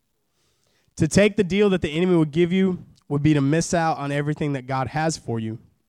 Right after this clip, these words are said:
And if you let the enemy steal your identity, he will take your inheritance along with it. I'm closing, and if Damon would come up, we're gonna take this thing home. But real quick,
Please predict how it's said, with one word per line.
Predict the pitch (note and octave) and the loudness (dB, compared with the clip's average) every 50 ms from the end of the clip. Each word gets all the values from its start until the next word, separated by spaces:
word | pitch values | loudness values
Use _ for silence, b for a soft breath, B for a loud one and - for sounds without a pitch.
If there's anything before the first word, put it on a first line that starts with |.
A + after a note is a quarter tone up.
| _ _ _ _ _ _ _ _ _ _ _ _ _ _ _ _ _ _ _ _ _ _ _ _ _ _ _ _ | _ _ _ _ _ _ _ _ _ _ _ _ _ _ _ _ _ _ _ _ _ _ _ _ _ _ _ _
And | - C#3 | -4 -4
if | C#3 C3 - | -4 -2 -2
you | D3 C#3+ | -4 -2
let | C#3+ D3+ D#3+ D#3+ - | 0 -2 -2 -2 0
the | F#3 F3+ | 0 0
enemy | F3 E3+ E3 D#3+ D3+ | 2 2 2 2 0
steal | C#3+ - - - E3+ F3 F3+ F3+ F3 E3+ E3+ F#3+ - | 0 -4 -4 0 2 4 6 6 4 2 0 -2 -2
your | E3 D3 C#3 | 0 0 0
identity, | C3+ C3+ C3+ C3 C#3 E3 F3+ F#3 F#3 F#3+ F#3 F3+ F3 - - - - _ - | 0 -2 -4 -4 -2 0 0 0 0 0 0 0 -2 -4 -6 -14 -20 _ -10
he | - D3 | -6 -2
will | C#3 C3+ | -2 -2
take | C3 - - F3 E3+ D#3+ - - | -2 -2 -2 -2 -2 -2 -2 -2
your | D#3 C#3+ | -2 -2
inheritance | C#3 C3+ D3 D3+ D3+ D3+ - - D3+ D3 D3 - - - _ _ _ _ _ _ _ - | -2 -2 -2 -2 -2 -4 -4 -6 -6 -8 -8 -10 -14 -20 _ _ _ _ _ _ _ -6
along | C3+ C3+ C#3 C#3 C#3+ C#3 C3+ C3+ | -2 0 0 0 0 0 0 0
with | C3+ B2+ B2+ C3+ | 0 -2 -2 -4
it. | C3 A#2 - _ _ _ _ _ _ _ _ _ _ _ _ _ _ | -8 -10 -10 _ _ _ _ _ _ _ _ _ _ _ _ _ _
I'm | C#3 C#3+ | -14 -12
closing, | - - - E3 D#3+ E3 E3 D3+ D#3+ E3+ E3 E3 E3 E3 D#3+ - _ _ _ - | -10 -4 0 4 6 6 6 6 4 2 2 0 -2 -4 -8 -14 _ _ _ -16
and | C3+ C3+ | -14 -14
if | C3 C3 - | -14 -10 -6
Damon | D3+ D3 D3+ D3+ D3+ D3 | -4 -2 0 0 0 0
would | C#3+ - | -2 -4
come | E3 D3+ D3 | -4 -4 -2
up, | C#3+ D3 C#3+ | -2 -4 -4
we're | D#3 C#3 | -4 -2
gonna | C#3 C#3 C3 B2+ | -2 0 0 0
take | - - C3+ C3 | -2 -4 -8 -6
this | - C#3 - - | -8 -10 -8 -6
thing | C#3+ C3+ C3 | -6 -4 -2
home. | C#3 C#3+ C#3+ D3 C#3+ C#3 - | -2 0 0 0 -2 -2 -2
But | - C3+ | -2 0
real | C3 C#3+ D#3+ D#3+ D3 | 2 4 4 4 2
quick, | - - D#3 C3+ A#2 | 2 0 -2 -2 -2